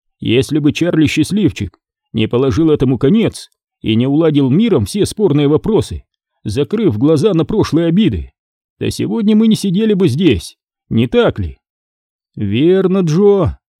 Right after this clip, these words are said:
подтвердил Маринелло. "Ты забыл, наверное, что Чарли Лучано и сукин сын Болан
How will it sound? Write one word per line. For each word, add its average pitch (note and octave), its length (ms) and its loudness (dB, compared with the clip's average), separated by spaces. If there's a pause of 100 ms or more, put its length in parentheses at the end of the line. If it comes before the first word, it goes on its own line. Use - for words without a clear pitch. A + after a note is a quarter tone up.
(100)
подтвердил C3 560 -2
Маринелло. A#2 640 0 (580)
"Ты C#3 300 -4
забыл, D#3+ 440 2
наверное, D#3+ 640 2
что A#2+ 200 -6
Чарли E3+ 340 0
Лучано D3+ 680 0 (300)
и - 120 -6
сукин E3 360 0
сын E3+ 260 2
Болан B2+ 420 2